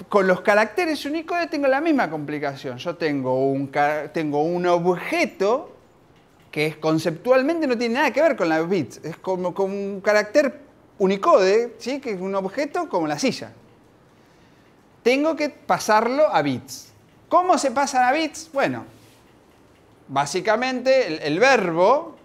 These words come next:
pa-, pa-, para dejar de pasar de bits o a bits, le, hay un verbo que se llama codificar, ¿sí? Uno agarra los,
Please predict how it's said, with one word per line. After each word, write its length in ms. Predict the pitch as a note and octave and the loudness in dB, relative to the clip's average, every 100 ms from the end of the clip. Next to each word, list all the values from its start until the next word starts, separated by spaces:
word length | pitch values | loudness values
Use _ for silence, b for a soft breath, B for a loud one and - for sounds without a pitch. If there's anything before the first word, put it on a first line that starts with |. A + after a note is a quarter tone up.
| _ _ _ _ _ _ _ _ - _ - | _ _ _ _ _ _ _ _ -20 _ -4
pa-, 180 | C3+ C3 | -2 -2
pa-, 160 | C3+ | -6
para 140 | B2 C3 | -4 -4
dejar 320 | C3 E3+ E3 | -2 -4 -4
de 260 | D#3 C#3 C#3 | -2 -2 0
pasar 400 | C#3+ B2+ D#3 C#3+ | -2 -4 -4 -2
de 140 | D3 | -2
bits 240 | D3+ D3+ - | -2 -6 -6
o 100 | C3+ | -2
a 60 | |
bits, 320 | E3+ F#3+ - | -2 -4 -10
le, 320 | C#3+ C3+ G2+ B2 | -12 -10 -10 -12
hay 300 | A2+ C#3 C#3+ | -8 -6 -4
un 180 | D3+ | 0
verbo 380 | A3+ C4 B3 C4 | 2 4 2 0
que 100 | E3 | -4
se 60 | C#3 | -8
llama 340 | D#3 D#3+ D#3 | -6 -6 -4
codificar, 800 | G3 F#3 F3+ A3+ B3 D#4 C#4 D#4 | -2 0 -2 -6 -4 0 0 -2
¿sí? 260 | - A#3+ C#4+ B B B | -8 -10 -10 B B B
Uno 220 | G3 G3+ | 0 4
agarra 360 | F#3+ F3+ E3 D#3+ | 4 4 4 2
los, 220 | D#3+ | 0